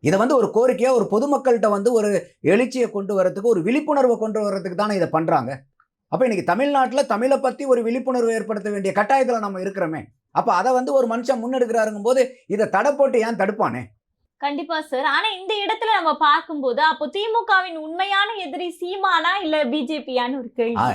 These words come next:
Speaker 1: நீங்க அந்த ஆங்கிள் வரீங்களா? இப்ப எப்பயுமே வந்து பாத்தீங்கன்னா இன்னைக்கு வந்து எப்-, ஆ, தி மு கவினுடைய அரசியலே வந்து பாத்தீங்கன்னாக்கா பாரதிய ஜனதா எதிர்ப்பு அரசியல் தான் சொல்லுவாங்க. அப்படிதான் இத்தனை காலமா நடந்துகிட்டு இருக்கு. ஆனா இப்ப இந்த இ டி ரைடெல்லாம் வந்துட்டு போனதுக்கு அப்புறம் இந்த டாஸ்மாக்ல பிரச்சனை ஆனதுக்கு அப்புறம்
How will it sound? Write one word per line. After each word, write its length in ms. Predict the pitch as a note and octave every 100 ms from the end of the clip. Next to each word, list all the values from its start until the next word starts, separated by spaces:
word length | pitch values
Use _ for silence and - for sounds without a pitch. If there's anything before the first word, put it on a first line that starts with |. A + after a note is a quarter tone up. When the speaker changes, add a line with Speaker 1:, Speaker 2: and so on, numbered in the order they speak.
| E2
Speaker 1:
நீங்க 220 | A2+ F2+
அந்த 220 | F#2 D#3+
ஆங்கிள் 300 | D3+ D3+ B2+
வரீங்களா? 360 | G#2 G2 G2 A2 G#2 - -
இப்ப 180 | B2
எப்பயுமே 460 | G#2+ A2 G3 F#3 G3+
வந்து 240 | E3+ E3 E3+
பாத்தீங்கன்னா 380 | F#3 D3 D#3+ C#3+
இன்னைக்கு 300 | D#3+ D3+ D#3+
வந்து 220 | E3 F3
எப்-, 220 | C#3+ C#3+ _ -
ஆ, 80 | A#2 A2+ A2 G2+ F#2+ F#2 - -
தி 140 | D3
மு 120 | F#3 F3+
கவினுடைய 400 | E3+ D#3+ D3 B2
அரசியலே 480 | C3+ D#3+ E3 E3+ F3
வந்து 240 | D#3 D#3+ C#3
பாத்தீங்கன்னாக்கா 600 | C#3+ D3 C3+ C3+ B2 E3+ D3 B2
பாரதிய 340 | D3 E3 D#3+
ஜனதா 320 | D3 C#3+ C#3 B2+
எதிர்ப்பு 320 | C#3 E3 -
அரசியல் 380 | C#3 C3+ C#3+ C3+
தான் 200 | C3+ B2
சொல்லுவாங்க. 340 | A#2+ G#2+ G2 - _ _ -
அப்படிதான் 360 | C#3+ E3+ G3 F3+
இத்தனை 220 | F3 E3+
காலமா 300 | D#3+ F3 E3
நடந்துகிட்டு 500 | C#3 D3+ D#3+ C#3 A#2
இருக்கு. 180 | A2 G#2 _ _ -
ஆனா 200 | D#3 F#3
இப்ப 140 | D#3+
இந்த 140 | C#3+
இ 140 | B2+ A3+
டி 80 | C4+
ரைடெல்லாம் 440 | A#3 G3 F3+ F#3+ F3
வந்துட்டு 260 | D#3+ F3+
போனதுக்கு 300 | E3+ D#3 D3
அப்புறம் 180 | C#3+ D#3+
இந்த 100 | D3+
டாஸ்மாக்ல 580 | A2 D#3 G3 G#3 F#3 E3 D3+
பிரச்சனை 380 | C#3+ C#3 D#3+
ஆனதுக்கு 340 | D3 C#3 C3 B2+
அப்புறம் 280 | A#2+ D3